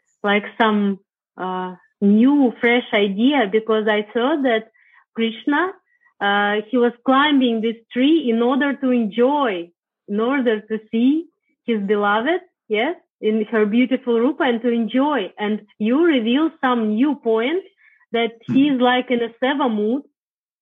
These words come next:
So I'm quite <laughs> astonished.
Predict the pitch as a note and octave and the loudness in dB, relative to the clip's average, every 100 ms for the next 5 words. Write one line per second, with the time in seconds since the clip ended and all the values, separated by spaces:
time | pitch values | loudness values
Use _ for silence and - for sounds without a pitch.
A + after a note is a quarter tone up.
0 | _ _ _ G3 G#3 C4 _ _ - G3 | _ _ _ -6 -6 -6 _ _ -10 -6
1 | G#3+ A3+ A3 - G#3+ G#3+ G#3+ - G#3 - | -4 -4 -8 -4 0 0 -2 -6 -8 -2
2 | D#4+ C4+ C#4 C4+ - A#3+ A#3+ A3+ A3+ A3+ | 0 2 2 0 2 2 2 0 -2 -10